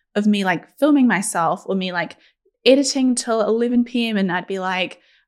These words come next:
"We're gonna have, like, a really cool product coming, you know, next month. I can't wait to share it with you." Or, like, "Help me choose the colors of X Y Z." And you see it happen with, like, makeup companies. They'll be like, "Hey, we're trying to choose between the last color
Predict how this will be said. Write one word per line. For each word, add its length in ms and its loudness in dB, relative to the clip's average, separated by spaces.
"We're 200 2
gonna 280 -6
have, 240 -2
like, 440 -2
a 80 -4
really 260 0
cool 180 -4
product 400 0
coming, 540 0
you 140 -6
know, 100 -2
next 380 -4
month. 280 -2
I 60 -10
can't 240 -12
wait 140 -10
to 80 -12
share 360 0
it 80 2
with 240 -6
you." 180 -8
Or, 120 -10
like, 320 -2
"Help 240 -4
me 140 2
choose 320 -6
the 100 -14
colors 640 -6
of 220 -2
X 260 -8
Y 200 -6
Z." 280 -6
And 240 -2
you 140 -2
see 320 -2
it 80 2
happen 480 -4
with, 140 -6
like, 160 -14
makeup 340 0
companies. 440 -8
They'll 100 -4
be 180 -6
like, 380 -6
"Hey, 320 4
we're 100 4
trying 300 -2
to 80 -6
choose 300 -6
between 400 -4
the 80 -8
last 480 -2
color 360 -6